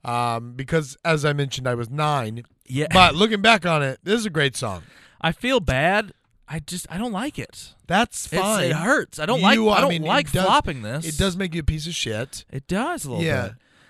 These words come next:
Speaker 2: I think I'm gonna, I think I'm gonna really eat crow on the pole on this one this week.
Speaker 1: Oh,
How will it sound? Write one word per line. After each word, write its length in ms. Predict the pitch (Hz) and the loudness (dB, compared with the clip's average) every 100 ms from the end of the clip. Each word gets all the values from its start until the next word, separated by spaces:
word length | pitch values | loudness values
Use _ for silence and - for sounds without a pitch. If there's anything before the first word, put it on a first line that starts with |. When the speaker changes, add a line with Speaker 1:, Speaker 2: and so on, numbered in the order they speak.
| _ | _
Speaker 2:
I 40 | 147 | -6
think 120 | 220 | -4
I'm 80 | 226 | -4
gonna, 140 | 175 160 | -2 -4
I 40 | |
think 140 | 233 | -4
I'm 60 | 190 | -4
gonna 140 | 123 | -4
really 380 | 117 135 185 175 | -2 0 0 -2
eat 160 | 170 165 | -6 -10
crow 300 | - 175 180 | -6 -4 -2
on 80 | 143 | -4
the 60 | |
pole 300 | - 147 214 | -2 -2 0
on 100 | 156 | -2
this 180 | 104 95 | -8 -12
one 80 | 101 | -10
this 200 | 98 - | -10 -12
week. 420 | 92 80 - - _ _ _ _ _ _ _ _ _ _ _ _ _ _ _ - | -14 -16 -18 -20 _ _ _ _ _ _ _ _ _ _ _ _ _ _ _ -4
Speaker 1:
Oh, 300 | 233 247 208 | 4 4 4